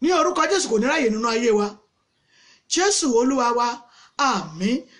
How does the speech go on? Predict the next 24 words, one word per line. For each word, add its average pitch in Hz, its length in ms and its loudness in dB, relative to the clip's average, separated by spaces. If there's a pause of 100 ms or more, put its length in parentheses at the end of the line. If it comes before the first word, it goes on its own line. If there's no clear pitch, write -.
(160)
àmín, 202 540 -2 (420)
àmín 208 540 -4
lórúkọ 247 340 0
Jésù. 254 320 -4 (340)
Ẹ 277 140 -4
jẹ́ 302 120 -2
á 339 100 -4
tún 349 120 -2
sọ - 200 0
fún 339 200 -6
Ọlọ́run. 320 460 2 (1300)
À - 120 -8
ń 311 100 -2
lọ 330 100 -2
nínú 370 220 0
ìpele 269 360 -2
kejì 247 300 0
nìyẹn. 247 320 2 (1120)
Ẹ 196 100 -6
jẹ́ 247 140 -4
á 247 40 -8
sọ - 200 -6
fún 208 200 -8
Ọlọ́run. 196 320 -2